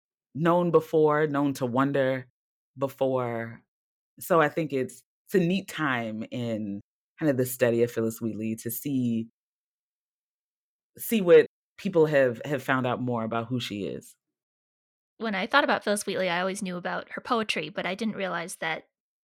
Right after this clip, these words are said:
Speaker 2: there had been surviving letters that had been published and available for a really long time before I read your book. And I was like, "Oh, wow,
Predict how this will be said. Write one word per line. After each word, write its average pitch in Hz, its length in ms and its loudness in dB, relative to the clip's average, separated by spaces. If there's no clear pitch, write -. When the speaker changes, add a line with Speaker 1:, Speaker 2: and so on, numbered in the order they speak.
Speaker 2:
there 180 200 -6
had 190 180 -8
been 170 240 -8
surviving 185 500 0
letters 208 400 -2
that - 180 -4
had - 140 -4
been 180 120 -12
published 175 340 -6
and 190 60 -12
available 175 380 -4
for - 340 -6
a 170 80 -6
really 165 180 -8
long 196 200 -10
time 160 360 -4
before 170 520 2
I 214 60 4
read 196 180 2
your 190 80 -6
book. 294 220 0
And - 60 -12
I 196 40 -10
was 208 80 -10
like, - 100 -6
"Oh, 302 100 0
wow, 294 300 4